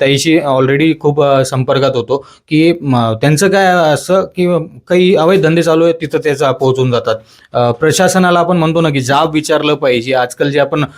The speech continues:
राजकारणी म्हणून जे आज पदावर जातात त्यांनी प्रशासनाला जाब विचारणं खूप गरजेचं झालेलं आहे, कारण की खूप सामान्य जनतेची, अ, दिनदुबळ्या लोकांची इतकी हॅरेसमेंट होते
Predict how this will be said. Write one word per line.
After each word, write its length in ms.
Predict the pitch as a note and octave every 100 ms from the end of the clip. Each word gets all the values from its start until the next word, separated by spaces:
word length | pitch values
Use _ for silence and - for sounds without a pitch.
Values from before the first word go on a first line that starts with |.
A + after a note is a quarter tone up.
| -
राजकारणी 540 | C#3 C#3 - - D#3 D#3+
म्हणून 220 | C#3+ C#3
जे 100 | C#3+
आज 160 | C#3 C#3
पदावर 360 | - C3+ D#3
जातात 220 | C#3+ C#3+
त्यांनी 240 | D#3 D#3+ F#3
प्रशासनाला 640 | F#3+ F#3 E3+ E3+ F#3 F#3+
जाब 220 | D#3+ D#3
विचारणं 340 | D3+ D3 D#3 D3
खूप 180 | D3 C3
गरजेचं 300 | C3 C3+ C#3
झालेलं 340 | C3 B2+ C3+
आहे, 40 |
कारण 240 | C3+ C3+ D3
की 100 | E3 - - -
खूप 280 | G#3+ A#3+
सामान्य 420 | - E3 E3 F#3+ F3+
जनतेची, 440 | E3+ E3+ E3 F3+
अ, 420 | F3+ D3+ C#3+ C3+ C3
दिनदुबळ्या 420 | D#3+ D#3+ D#3 F3
लोकांची 420 | D#3+ D#3+ E3 E3
इतकी 200 | D3+ G3
हॅरेसमेंट 580 | B2 B2+ D#3 F#3+ F#3 D3+
होते 280 | C3+ B2+